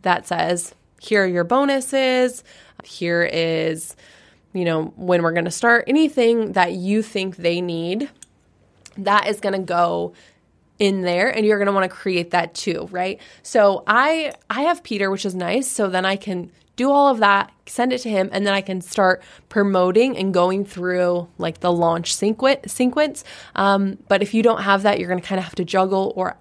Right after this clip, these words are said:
or I recommend outsourcing if you can as well, especially if you're not techie. Outsource that crap, because seriously,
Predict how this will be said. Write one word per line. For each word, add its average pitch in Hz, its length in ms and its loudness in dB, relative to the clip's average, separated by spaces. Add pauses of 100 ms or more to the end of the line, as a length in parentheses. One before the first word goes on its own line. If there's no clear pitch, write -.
(140)
or 202 120 6
I 214 80 8
recommend 226 480 0
outsourcing 180 640 -2
if 175 140 -6
you 185 100 -2
can 175 220 -2
as 170 120 -2
well, 170 100 0
especially 254 440 0
if 240 100 -4
you're 226 80 4
not 190 260 2
techie. 233 560 -4 (540)
Outsource 180 480 0
that 180 180 -6
crap, - 380 -2
because 175 320 -2
seriously, 247 560 -2